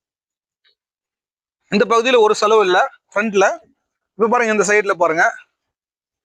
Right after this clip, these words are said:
இருக்கிற ஒர்க்கை சொல்லிடுறேன். வாங்க, ஃப்ரண்ட்ல பாருங்க, மேட் எடுத்து காமிக்கிறேன் பாருங்க.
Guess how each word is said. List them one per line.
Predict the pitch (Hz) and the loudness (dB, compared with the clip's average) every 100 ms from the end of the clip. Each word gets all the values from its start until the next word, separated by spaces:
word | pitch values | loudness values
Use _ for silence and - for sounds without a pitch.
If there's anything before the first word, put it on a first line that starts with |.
| _ _ _ _ _ _ | _ _ _ _ _ _
இருக்கிற | - 208 254 233 214 | -4 -2 0 2 0
ஒர்க்கை | - 233 | -2 -4
சொல்லிடுறேன். | 214 220 196 208 277 _ _ _ _ _ _ - - _ _ _ _ _ _ _ _ _ _ _ | -2 -2 0 -2 -4 _ _ _ _ _ _ -20 -20 _ _ _ _ _ _ _ _ _ _ _
வாங்க, | 202 208 - | -2 0 0
ஃப்ரண்ட்ல | 208 220 247 | -2 -2 -2
பாருங்க, | 208 190 185 214 _ _ _ _ _ _ _ - - _ | 0 0 0 -2 _ _ _ _ _ _ _ -20 -20 _
மேட் | 175 202 220 | -4 -2 0
எடுத்து | 214 185 | 0 -2
காமிக்கிறேன் | 214 196 185 | -2 0 0
பாருங்க. | 175 170 180 | 0 0 0